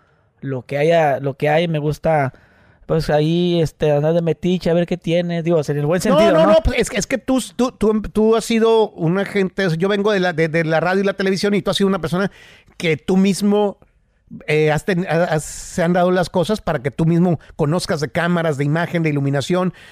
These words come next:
Speaker 2: de audio. Entonces, este, pues sí, entiendo que te llamen la atención esas cosas. Al contrario, Gus Gris, la verdad, eh, es, es, se ha desbloqueado algo de lo, de, de lo que me gustaría hacer. Felicidades por tu reinvención y por estas entrevistas que estás haciendo.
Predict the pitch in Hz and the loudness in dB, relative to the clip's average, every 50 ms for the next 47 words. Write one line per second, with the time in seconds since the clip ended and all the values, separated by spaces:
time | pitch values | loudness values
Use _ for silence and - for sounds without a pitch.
0 | - - 151 156 165 175 180 180 175 180 175 160 - _ _ _ _ - 160 156 | -10 -4 -2 0 2 2 2 2 2 0 0 -2 -4 _ _ _ _ -6 -6 -4
1 | 151 196 180 - 208 185 - 180 156 - - 160 151 139 131 127 - - - 131 | -2 -2 -2 -2 -2 -4 -4 -6 -8 -4 0 0 2 0 0 -4 -6 -8 -6 -6
2 | - 160 120 - - 139 147 131 185 185 196 196 175 127 139 156 165 170 165 - | -4 -4 -6 -6 -4 -2 0 0 2 0 0 0 -2 -2 0 0 0 0 0 -2
3 | 147 143 135 160 165 143 - - 160 156 170 131 139 - - - - - 147 147 | -2 -2 -2 -2 -2 -2 -2 -2 -2 -2 -2 -4 -6 -10 -20 -14 -8 -6 -4 -2
4 | 170 147 175 185 190 185 185 175 180 185 165 185 180 151 127 - _ - 147 139 | -2 0 0 0 0 0 0 0 0 0 0 0 0 -2 -2 -4 _ -8 -4 -2
5 | 147 143 147 151 156 175 180 185 185 185 185 - - - - 151 156 156 156 151 | 0 0 2 2 2 2 2 2 0 0 -2 -8 -10 -6 -2 0 0 2 2 2
6 | 151 151 151 151 147 147 143 147 - 139 135 143 151 156 143 143 - - - - | 2 2 2 2 2 2 0 -2 -4 -6 -6 -6 -6 -6 -8 -8 -10 -12 -16 -16
7 | - - - 156 156 147 151 160 - 135 156 160 131 156 151 151 143 - 165 156 | -10 -4 -2 -2 -2 -2 -2 -6 -6 -4 -4 -4 -2 -2 -2 -2 0 0 0 2
8 | 156 160 170 160 156 156 160 156 151 170 185 185 _ _ _ - - - - - | 2 2 2 2 2 2 2 2 0 0 -2 -2 _ _ _ -20 -20 -20 -20 -20
9 | - _ - 147 143 135 151 139 143 143 143 139 147 135 151 143 139 139 139 139 | -20 _ -12 -8 -4 -2 0 2 2 2 2 0 0 0 -2 -2 0 -2 -2 0
10 | 135 139 - 151 135 135 139 131 135 - - 139 143 165 156 - 165 156 170 175 | -2 -2 -2 -2 -2 0 0 0 -2 -2 -2 0 0 0 0 0 0 2 2 0
11 | 175 180 - _ - 151 135 123 113 139 139 143 151 151 135 - - - _ - | -2 -4 -8 _ -8 -6 -6 -4 -2 -2 0 0 0 0 -2 -6 -12 -18 _ -6
12 | 151 131 127 120 _ _ _ _ _ _ _ - 147 135 127 127 120 120 117 117 | -6 -6 -6 -8 _ _ _ _ _ _ _ -8 -4 -2 -2 0 0 0 -2 -2
13 | 117 113 107 - - - - - - 226 - 135 - 151 147 147 151 147 143 147 | -4 -4 -6 -10 -16 -20 -20 -16 -10 -6 -4 -2 0 0 0 2 0 0 0 -2
14 | 139 143 123 - 160 160 165 165 180 170 - 151 147 147 - 175 143 147 127 131 | -2 -2 -2 -2 0 0 0 0 0 -2 -2 -2 -2 -2 -2 -4 -6 -4 -4 -2
15 | 139 139 - 156 - - 135 - 143 131 139 120 - 185 202 208 208 220 233 226 | -4 -2 -4 -4 -6 -6 -6 -6 -4 -6 -4 -4 -2 -2 0 0 2 0 0 -2